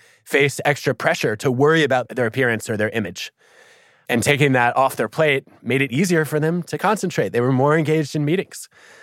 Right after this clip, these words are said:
So if you want to fight Zoom fatigue, I'm not saying the camera should always be off. <laughs> If you're giving a presentation or if you have a large group, there's a time and a place where you want to see people's faces, but we do not need them all the time.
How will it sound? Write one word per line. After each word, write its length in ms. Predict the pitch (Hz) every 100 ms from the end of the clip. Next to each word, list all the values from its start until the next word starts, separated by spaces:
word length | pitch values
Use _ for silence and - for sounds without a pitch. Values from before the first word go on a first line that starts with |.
| -
So 140 | -
if 100 | 110
you 80 | 135
want 120 | 131
to 60 | 139
fight 300 | - 151 127
Zoom 220 | 127 202
fatigue, 460 | 175 143 - 131 - _ -
I'm 100 | -
not 160 | 208 160
saying 260 | - 143 117
the 60 |
camera 280 | 135 131 120
should 140 | -
always 260 | 120 233 143
be 140 | -
off. 280 | 76 - - - - - _ -
<laughs> 220 | - 127
If 100 | 120
you're 120 | 139
giving 220 | 147 160
a 60 | 135
presentation 680 | 151 139 127 139 143 151 143
or 120 | 110
if 100 | 104
you 80 | 127
have 100 | 117
a 40 |
large 340 | 110 143 127
group, 260 | 104 139 139 - - - -
there's 200 | 127 123
a 40 |
time 280 | 113 131 127
and 80 | 113
a 40 |
place 420 | - 127 117 -
where 100 | 113
you 120 | 110 113
want 200 | 120 117
to 40 |
see 200 | - 117
people's 300 | 113 107 98
faces, 360 | 151 165 113 95
but 180 | 190 - - _
we 200 | - 175
do 300 | - - 85
not 380 | - - 147 -
need 140 | 110 101
them 140 | 104
all 140 | 95
the 80 | 90
time. 340 | - 220 139